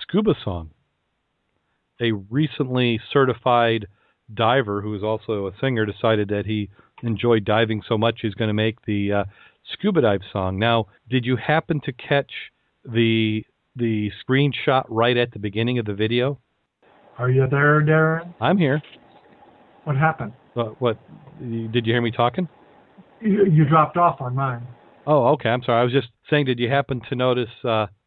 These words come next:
Speaker 1: the, uh, screenshot that shows up in the beginning of the video?
Speaker 2: No, I, I did not.
Speaker 1: Uh, it's a, it's a, it's about six seconds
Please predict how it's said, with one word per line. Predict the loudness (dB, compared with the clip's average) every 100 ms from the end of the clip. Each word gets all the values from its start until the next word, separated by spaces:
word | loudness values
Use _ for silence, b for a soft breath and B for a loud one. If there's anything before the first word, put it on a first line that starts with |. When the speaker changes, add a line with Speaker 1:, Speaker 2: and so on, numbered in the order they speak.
| -6
Speaker 1:
the, | -2 0 0 0
uh, | -2 -6 -4
screenshot | 0 0 0 0 0 -2
that | -6
shows | -2 0 0
up | -2
in | -4
the | -6
beginning | -4 -2 -2 -2
of | -4
the | -4
video? | -4 -4 -8 -12 _ _ _
Speaker 2:
No, | 0 0 0
I, | -4 -6 -6 -6
I | -6
did | -4 -6 -4
not. | -6 -6 -12 _ _ _ _
Speaker 1:
Uh, | -6 -2 -4
it's | -2
a, | -2 -2
it's | 0
a, | 2 2
it's | -2 -2
about | -4 -4 -4
six | -4 -4 -2
seconds | -2 -2 -6